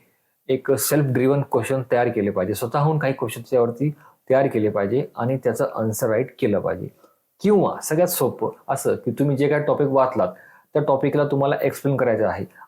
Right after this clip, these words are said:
असं समजून जर तुम्ही ते टॉपिक लि-, लिहायला हातात घेतलात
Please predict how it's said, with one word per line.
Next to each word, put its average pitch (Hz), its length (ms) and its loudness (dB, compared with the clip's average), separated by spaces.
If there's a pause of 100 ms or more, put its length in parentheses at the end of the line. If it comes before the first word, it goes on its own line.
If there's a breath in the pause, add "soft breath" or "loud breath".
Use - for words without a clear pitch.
(120)
असं 151 160 0
समजून 131 320 0
जर 135 120 2
तुम्ही 131 220 0
ते 135 60 -6
टॉपिक 123 320 0
लि-, 113 140 0 (160)
लिहायला 117 400 2
हातात 113 260 -6
घेतलात 113 360 0